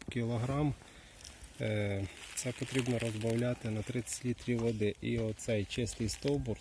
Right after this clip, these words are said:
так як мені продавці сказали, що розбавляти теж можна на тридцять літрів води. Я це все поділив пополам, тобто, е, пів кілограма і пів літри на...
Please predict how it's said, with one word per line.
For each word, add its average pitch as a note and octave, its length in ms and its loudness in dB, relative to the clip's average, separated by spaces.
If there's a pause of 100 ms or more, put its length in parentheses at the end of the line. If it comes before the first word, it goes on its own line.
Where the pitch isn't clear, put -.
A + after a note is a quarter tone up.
так G#2 180 -6
як A2 180 -2
мені A2+ 200 2
продавці G#2+ 580 -2
сказали, A2+ 500 -2
що - 260 -4
розбавляти A2+ 680 2
теж A2 300 -2
можна G#2+ 360 0
на G#2 180 0
тридцять - 420 -2
літрів A2+ 320 0
води. G2+ 280 2
Я G#2+ 140 2
це - 140 -2
все A2+ 240 -2
поділив A2 520 4 (360)
пополам, C3 560 2 (140)
тобто, G2 420 -4 (580)
е, G#2 160 -2 (100)
пів C3+ 220 0
кілограма C3 720 0 (140)
і A2 300 0
пів A#2 240 0
літри A#2 400 0
на... G#2+ 500 -2